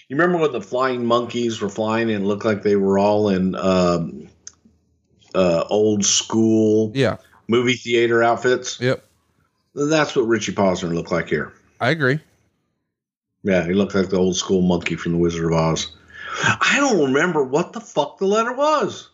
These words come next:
Speaker 2: Huh.
Speaker 1: Getting old.
Speaker 2: You are. Uh, next up, we got Undertaker working with Goldust. They go twelve minutes and seven seconds.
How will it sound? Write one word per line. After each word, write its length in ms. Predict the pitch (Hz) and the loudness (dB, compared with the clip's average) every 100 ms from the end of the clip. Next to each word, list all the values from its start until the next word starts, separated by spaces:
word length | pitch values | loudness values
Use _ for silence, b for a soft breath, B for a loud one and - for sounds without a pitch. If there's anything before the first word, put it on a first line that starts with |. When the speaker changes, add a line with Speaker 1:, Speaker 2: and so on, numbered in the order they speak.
| _ _ _ _ _ | _ _ _ _ _
Speaker 2:
Huh. 160 | 95 87 - _ _ _ _ _ _ _ _ _ _ _ _ _ _ _ _ _ _ _ _ _ _ 113 | -4 -4 -4 _ _ _ _ _ _ _ _ _ _ _ _ _ _ _ _ _ _ _ _ _ _ -2
Speaker 1:
Getting 180 | 110 | 0
old. 400 | 113 113 92 - - _ _ _ _ _ - | 2 2 0 -6 -20 _ _ _ _ _ -2
Speaker 2:
You 140 | 113 | 2
are. 200 | 123 113 _ _ _ _ _ _ _ | 2 0 _ _ _ _ _ _ _
Uh, 220 | 120 120 | 0 2
next 220 | 147 190 | 2 0
up, 120 | 175 123 | 0 2
we 80 | |
got 140 | 139 135 | 2 2
Undertaker 600 | 151 139 139 123 131 147 | 0 0 0 0 -2 -4
working 260 | - 113 117 | -4 -2 -2
with 200 | 98 - | -4 -2
Goldust. 640 | 113 113 110 101 - - | -2 2 2 2 0 -4
They 120 | 101 | -2
go 120 | 98 | -2
twelve 260 | 92 110 101 | -2 -2 -2
minutes 440 | 101 104 120 - - | -2 -2 -4 -8 -8
and 440 | 104 95 90 85 | -8 -6 -6 -8
seven 440 | - - 104 90 | -8 -2 -2 -4
seconds. 600 | 95 110 107 143 139 - | -4 -4 -2 -4 -6 -10